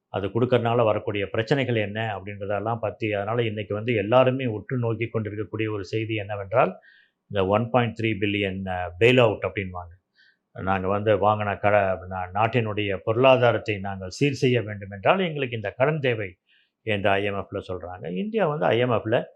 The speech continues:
இவங்களுக்கு இந்த லோன் கொடுக்கறதுனால வரக்கூடிய பிரச்சனைகள்,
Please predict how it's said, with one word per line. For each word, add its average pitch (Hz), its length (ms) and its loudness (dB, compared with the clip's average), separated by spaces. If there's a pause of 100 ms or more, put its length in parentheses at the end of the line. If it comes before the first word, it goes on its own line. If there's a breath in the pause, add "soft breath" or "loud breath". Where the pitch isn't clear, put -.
(380)
இவங்களுக்கு 107 360 0
இந்த 101 140 2
லோன் 117 360 4
கொடுக்கறதுனால 117 640 2
வரக்கூடிய 104 520 -4
பிரச்சனைகள், 117 680 0